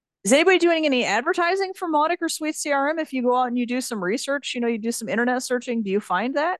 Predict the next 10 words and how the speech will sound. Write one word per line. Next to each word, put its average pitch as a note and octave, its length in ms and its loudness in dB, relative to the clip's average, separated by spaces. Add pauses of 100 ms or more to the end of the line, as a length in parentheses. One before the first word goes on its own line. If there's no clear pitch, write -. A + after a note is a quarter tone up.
Nope. F#3 360 0 (680)
<laughs> E4 60 -4 (1000)
Nope. G#3 360 0
You're A#3 160 0
gonna B3+ 120 2
have A#3+ 80 -4
to A3 60 -6
dig G#3 260 2
real A3+ 440 0
hard G#3+ 500 0